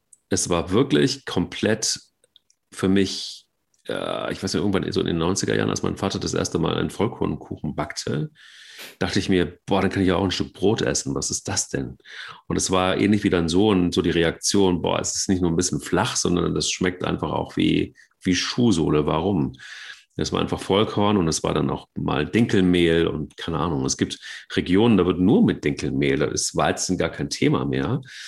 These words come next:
Äh, bei uns ist nach wie vor, du hast es auch gerade eben gesagt, ähm, ein Stück Weißbrot. Ja, dann kannst du genau tatsächlich in der Tat einfach auch Würfelzucker zu dir nehmen. Der Nährwert ist, äh, quasi derselbe. Und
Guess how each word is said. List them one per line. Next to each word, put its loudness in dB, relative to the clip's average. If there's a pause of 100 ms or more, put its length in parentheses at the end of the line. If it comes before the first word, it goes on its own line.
(280)
Äh, 0
bei 0
uns 4
ist 0
nach 0
wie 0
vor, 2
du 0
hast 0
es -2
auch -4
gerade 0
eben 2
gesagt, 0 (460)
ähm, 0
ein -2
Stück -4
Weißbrot. -4
Ja, 2
dann -4
kannst -4
du -10
genau -2 (140)
tatsächlich -4
in -2
der 0
Tat -4
einfach -2
auch -6
Würfelzucker -2
zu -10
dir -2
nehmen. -2 (380)
Der 2
Nährwert 2
ist, 0
äh, 2
quasi -4
derselbe. 0 (640)
Und 0